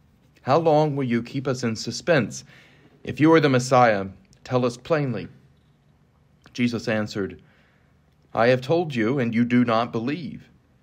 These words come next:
The works that I do in my Father's name testify to me,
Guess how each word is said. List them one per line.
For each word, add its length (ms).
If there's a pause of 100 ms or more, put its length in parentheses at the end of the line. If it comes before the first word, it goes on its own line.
(800)
The 100
works 320
that 140
I 160
do 240
in 140
my 140
Father's 440
name 380
testify 640
to 160
me, 360